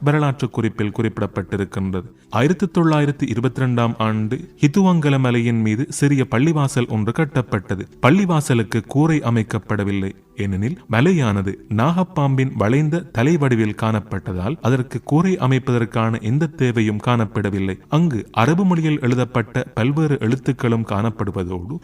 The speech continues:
கஅபத்துல்லாவின் திசையை காட்டுவதற்காக மிஹ்ராப் வடிவம் ஒன்றும் வரையப்பட்டிருக்கின்றது.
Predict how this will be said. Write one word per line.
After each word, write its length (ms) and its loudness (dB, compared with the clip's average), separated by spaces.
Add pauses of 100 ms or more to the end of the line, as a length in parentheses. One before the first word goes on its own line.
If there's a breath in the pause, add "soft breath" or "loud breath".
(140)
கஅபத்துல்லாவின் 760 4
திசையை 340 2 (100)
காட்டுவதற்காக 920 -2 (140)
மிஹ்ராப் 440 0
வடிவம் 360 0
ஒன்றும் 280 -4 (120)
வரையப்பட்டிருக்கின்றது. 1040 -2